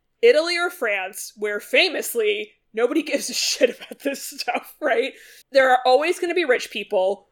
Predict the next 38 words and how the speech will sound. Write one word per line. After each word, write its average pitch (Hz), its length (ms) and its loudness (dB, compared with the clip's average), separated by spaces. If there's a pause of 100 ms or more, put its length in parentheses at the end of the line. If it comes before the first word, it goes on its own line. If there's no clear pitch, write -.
(160)
who 247 180 -4
want 220 260 2
to - 120 -10
be 240 160 -10
near 190 580 -6
someone 214 380 -2
who 220 120 2
is 208 140 4
a 208 100 4
quote-unquote 202 540 -2
genius, 160 640 -10 (380)
right? 180 320 0 (380)
And 220 340 4 (100)
there 226 180 4
would 214 140 2
be 208 440 -8 (280)
young 208 240 -2
people 302 600 4
who 262 120 -6
would 226 140 0
be - 180 -8
acolytes 196 640 -2
who 233 120 -10
wouldn't 208 280 -2
believe 220 560 -2
the 226 100 -14
stories, 156 640 -8 (280)
especially 302 580 0
because 302 260 -6
she's 285 180 -4
a 262 40 -2
woman, 202 340 -2 (240)
especially 208 540 -6
because - 260 -8
she's 208 200 -10
a 202 60 -4
lesbian, 185 480 -8
right? 190 220 0